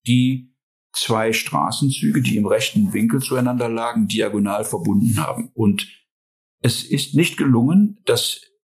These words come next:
viele Menschen diese kleine Mall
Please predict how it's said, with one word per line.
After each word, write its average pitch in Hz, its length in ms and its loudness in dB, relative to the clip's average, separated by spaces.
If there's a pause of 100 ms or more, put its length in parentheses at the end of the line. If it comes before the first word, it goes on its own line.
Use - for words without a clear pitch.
viele 160 280 2
Menschen 131 520 2
diese 143 340 0
kleine 127 560 0
Mall 113 560 0